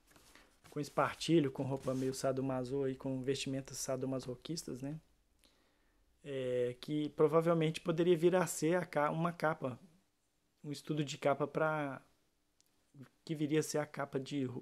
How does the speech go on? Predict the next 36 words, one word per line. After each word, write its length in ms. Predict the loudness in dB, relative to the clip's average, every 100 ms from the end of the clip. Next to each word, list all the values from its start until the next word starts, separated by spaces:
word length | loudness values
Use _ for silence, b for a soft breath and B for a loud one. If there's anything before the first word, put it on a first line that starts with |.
| -4
poderia 360 | 0 4 4 4
ser 240 | 4 2
a 80 | 2
capa 280 | -2 -2 -2
do 120 | 0
Who's 200 | -2 -4
Next. 480 | -6 -8 -10 -10 -16 _ _ _ _ _ b b b b b b b b b b b _ -6
É, 480 | 2 6 6 6 2 -4 -16 _ _ _ _ _ _ _ _ _ _ -4
essa 300 | -2 4 4
capa 320 | 6 4 6
aqui, 240 | 2 2 2
eles 180 | 4 4
estavam 320 | 4 6 6
voltando 460 | 6 6 4 0
de 100 | 2
um, 180 | 0 0 -6 _ _ -6
de 80 | -4
um 100 | -4
show 340 | 2 6 6
em 80 | 4
Shepper-, 640 | 0 -2 0 2 0 -2 -8 -12 -6
em 60 |
Sheffield, 560 | -2 2 2 0 -8 -10 -18 _ -20
acho 120 | -14
que 60 | -10
é 40 |
Sheffield 420 | 0 0 2 0
Monolith. 640 | 2 2 2 2 -2 -6 -20 b b b b b b b b b _
Aí 240 | -2 2 4
ou 240 | 4 4
eles 140 | 2
estavam 320 | 2 4 6 8
indo 240 | 8 6
pra 140 | 6
esse 180 | 4 4
show 500 | 0 6 10 10 8